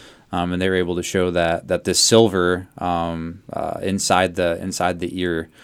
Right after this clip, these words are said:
<laughs> was able to receive and transmit signals. Um, so they had, they had a transmitter. Um, so that, that was just a proof of concept.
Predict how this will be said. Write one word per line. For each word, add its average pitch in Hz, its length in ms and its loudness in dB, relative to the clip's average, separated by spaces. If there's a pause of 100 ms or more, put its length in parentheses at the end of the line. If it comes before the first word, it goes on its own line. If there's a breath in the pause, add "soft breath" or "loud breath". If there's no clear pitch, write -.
(220 soft breath)
<laughs> - 360 -8
was 113 180 6
able 101 180 4
to 101 80 0
receive 104 360 0
and 95 100 -2
transmit 90 360 -2
signals. - 460 -8 (540 soft breath)
Um, 90 120 -4
so 95 100 0
they 95 60 8
had, 90 220 4
they 95 80 -2
had 92 100 2
a 92 40 -2
transmitter. 87 640 -2 (120)
Um, 90 220 -6
so 110 100 -4
that, 117 180 6
that 127 140 4
was 131 120 8
just 131 100 0
a 123 40 8
proof 127 160 4
of 117 80 2
concept. - 460 0